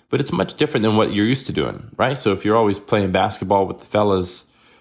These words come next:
every Thursday night, maybe go try playing volleyball. I don't know.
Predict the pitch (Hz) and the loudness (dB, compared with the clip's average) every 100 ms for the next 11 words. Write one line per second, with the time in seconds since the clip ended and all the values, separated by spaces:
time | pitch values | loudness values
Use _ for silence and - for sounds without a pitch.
0 | _ - 95 92 95 92 92 90 92 - | _ -2 0 2 2 2 0 0 0 0
1 | 104 101 104 - 107 104 107 107 113 117 | -2 0 0 0 -2 0 -2 0 2 2
2 | 98 87 - 123 82 90 | 2 0 0 0 0 0